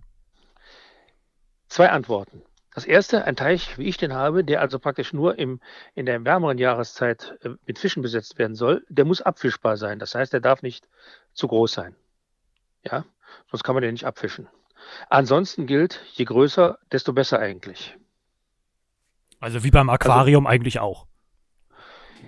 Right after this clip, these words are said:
Speaker 1: Ja, kann man, kann man generell so sagen. Je größer, desto besser, desto stabiler die Wasserwerte, wie beim Aquarium.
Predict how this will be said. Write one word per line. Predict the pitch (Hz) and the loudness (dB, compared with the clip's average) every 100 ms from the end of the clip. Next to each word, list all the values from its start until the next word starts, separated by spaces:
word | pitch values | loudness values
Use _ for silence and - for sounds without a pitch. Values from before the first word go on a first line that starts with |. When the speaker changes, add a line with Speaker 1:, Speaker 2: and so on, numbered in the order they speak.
| _ _ _ _ _ _ | _ _ _ _ _ _
Speaker 1:
Ja, | - - - _ _ _ _ - | 2 2 -2 _ _ _ _ 0
kann | 170 | 4
man, | 190 165 | 4 2
kann | - | 2
man | 196 165 | 4 6
generell | 180 156 | 4 4
so | 139 | 2
sagen. | 117 104 104 | 2 2 0
Je | 127 | -4
größer, | 123 190 180 | 0 0 0
desto | 151 - | -4 -4
besser, | 127 190 147 | -4 -4 -6
desto | 120 | -10
stabiler | - 120 143 135 | -6 -4 -2 -4
die | 120 | -2
Wasserwerte, | 147 - 139 139 151 131 - - _ | -4 -4 -2 -2 -2 -6 -16 -20 _
wie | 151 170 | 0 2
beim | 165 | 2
Aquarium. | - - 139 139 139 143 | 0 0 4 4 4 -2